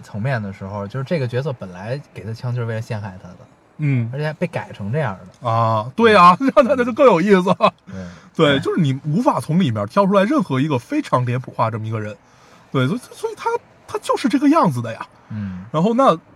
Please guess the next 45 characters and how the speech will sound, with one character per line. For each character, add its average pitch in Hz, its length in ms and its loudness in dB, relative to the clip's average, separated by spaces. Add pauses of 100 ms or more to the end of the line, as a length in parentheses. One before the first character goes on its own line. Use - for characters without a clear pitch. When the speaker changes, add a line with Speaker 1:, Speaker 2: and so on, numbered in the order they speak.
Speaker 2:
我 143 160 0
们 117 340 -2
一 135 120 0
定 269 120 4
要 208 120 2
去 139 160 -4
追 233 200 -2
求 143 300 -2 (100)
错 165 360 0
与 107 120 -6
对， 151 300 0
就 117 100 -6
是 120 80 -4
我 117 120 -2
们 117 60 -6
现 202 100 0
在 226 100 -2
太 208 300 -2
追 220 200 -4
求， 127 320 -4 (280)
像 143 160 0
咱， 139 160 -8
刚 185 160 2
才 185 60 0
咱 135 160 -2
们 143 140 -2
说 147 200 -4
到 139 200 2
的， 120 80 -4
就 127 140 -8
这 127 100 -6
种 117 160 -6 (280)
我 131 100 -2
们 120 140 0
追 403 180 -8 (140)
求 - 220 -4
了 117 120 0
一 127 100 -2
种 113 220 -8
价 120 140 0
值 110 40 -4
观 113 140 -4
的 113 60 -6
统 110 240 -16
一， 101 180 -14